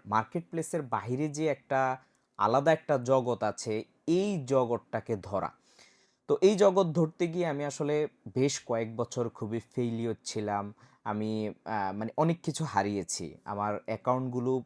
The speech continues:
পর্যন্ত অনেক ডাউন হয়ে গেছে। তো এটার পিছনে আমি অনেক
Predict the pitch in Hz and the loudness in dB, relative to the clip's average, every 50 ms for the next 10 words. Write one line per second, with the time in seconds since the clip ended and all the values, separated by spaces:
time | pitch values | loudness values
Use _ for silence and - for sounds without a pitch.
0 | _ - 135 127 123 120 127 120 120 - 117 113 110 110 110 110 98 98 101 104 | _ -8 -8 -8 -6 -6 -6 -6 -4 -4 -4 -4 -4 -4 -4 -6 -8 -6 -4 -2
1 | 104 98 101 104 95 90 101 101 101 101 85 85 - - 107 113 156 208 _ _ | -2 -2 -2 -4 -6 -6 -4 -4 -4 -2 -4 -6 -6 -6 -6 -6 -6 -8 _ _
2 | - - - _ _ _ _ _ _ - 120 113 107 104 - - 139 175 165 165 | -20 -20 -20 _ _ _ _ _ _ -2 0 0 0 0 -2 -2 0 0 -2 -2
3 | - 165 - - 180 175 160 151 147 147 147 143 | -2 -6 -4 -4 -4 -2 -2 -4 -4 -4 -6 -8